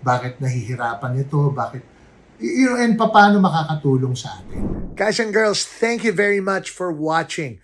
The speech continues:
Sa susunod na video po natin, pag-uusapan natin paano magtayo ng negosyo, paano kumita, paano maging entrepreneur.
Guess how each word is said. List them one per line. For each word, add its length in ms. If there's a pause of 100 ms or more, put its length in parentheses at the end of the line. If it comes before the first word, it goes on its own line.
(140)
Sa 160
susunod 600
na 100
video 380
po 100
natin, 380
pag-uusapan 1040
natin 460 (340)
paano 640
magtayo 480
ng 240
negosyo, 640 (240)
paano 400
kumita, 480
paano 400
maging 320
entrepreneur. 1040